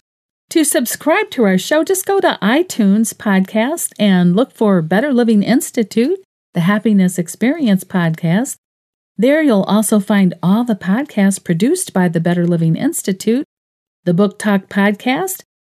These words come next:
the Healthy Tips podcast, the Love Stories podcast, and our two newest podcasts, the Happy Kids podcast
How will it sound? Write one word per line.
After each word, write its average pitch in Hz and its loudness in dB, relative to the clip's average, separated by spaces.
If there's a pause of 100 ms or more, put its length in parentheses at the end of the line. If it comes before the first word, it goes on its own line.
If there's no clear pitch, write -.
(100)
the 180 2
Healthy 160 0
Tips 277 -4
podcast, 214 0 (320)
the 190 2
Love 208 2
Stories 240 0
podcast, 269 -2 (340)
and 285 2
our 196 2
two 330 -2
newest 226 2
podcasts, 156 -2 (320)
the 175 2
Happy 185 0
Kids 302 -2
podcast 233 -2